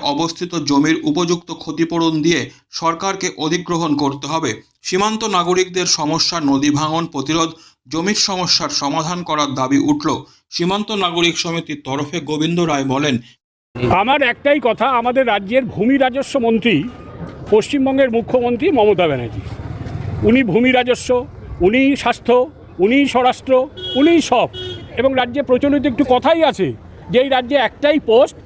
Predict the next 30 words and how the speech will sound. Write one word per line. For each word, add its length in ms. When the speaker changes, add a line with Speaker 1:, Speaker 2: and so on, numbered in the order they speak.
Speaker 2:
বাকি 220
সব 320
ল্যাম্প 260
পোস্ট। 240
তো 100
সেই 340
ল্যাম্প 260
পোস্টগুলোর 580
কাছে 180
তো 80
কোনো 200
লাভ 200
নাই। 220
রাজ্যের 340
ভূমি 280
সংস্কার 400
মন্ত্রী 360
তিনি 160
নিজে 200
উপস্থিত 420
ছিলেন 280
দু 100
হাজার 280
পনেরো 260
সালে, 280
যখন 260
ভারত 260
বাংলাদেশ 440
স্থল 380
সীমান্ত 340